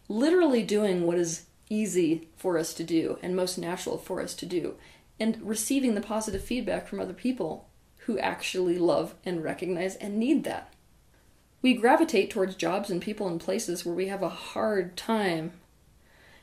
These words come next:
and we gain self-esteem out of how hard we're trying and all the hard work. We do not feel the fulfillment of walking in alignment with our unique purpose,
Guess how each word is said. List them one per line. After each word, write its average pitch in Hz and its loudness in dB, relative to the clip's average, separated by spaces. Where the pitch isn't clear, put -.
and 185 -2
we 185 0
gain 202 0
self-esteem 202 0
out 175 -2
of 175 0
how 202 -8
hard 214 -2
we're 190 2
trying 202 -2
and 165 -4
all 175 0
the 196 0
hard 196 2
work. 202 2
We 220 0
do 220 0
not 240 0
feel 220 0
the 185 -2
fulfillment 185 0
of 185 -4
walking 190 0
in 180 -2
alignment 180 0
with 180 -4
our 185 2
unique 185 -2
purpose, - -6